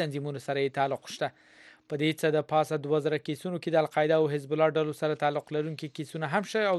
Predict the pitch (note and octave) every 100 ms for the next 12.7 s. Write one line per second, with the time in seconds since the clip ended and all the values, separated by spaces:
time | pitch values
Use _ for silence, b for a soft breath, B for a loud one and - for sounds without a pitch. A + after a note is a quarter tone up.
0 | E3+ E3 D3+ F3 - - E3+ C#3 A#3+ G3+
1 | G3+ F#3+ B B B B F3+ F3 E3 D#3+
2 | D#3+ D3+ E3+ D#3 D#3+ - D#3 C3 D#3+ D3+
3 | - - A#3 G3+ D3 C3+ - D3 D#3+ D#3
4 | B2 C3 B2+ C3+ C#3+ C3 b b b b
5 | D#3 D3 D#3 C#3+ D3+ D3+ D3 D3 D3 C#3+
6 | D3 C#3+ - D3+ - D3+ - G#3+ - -
7 | D#3 D#3 D3+ C#3+ C3+ D#3+ G3+ D3+ - D3+
8 | D3+ - B B - A#3 G3+ F#3 F3+ D#3
9 | E3 D#3+ D#3+ D#3 D#3 D3 - C#3+ - D3+
10 | C#3 C#3+ C3 C#3+ C#3+ C3+ C#3 C3+ C3 C#3
11 | C#3+ C3+ C#3+ E3+ C#3+ A#2+ b b b D3
12 | B2+ C3+ C3 - C#3 C#3 B2+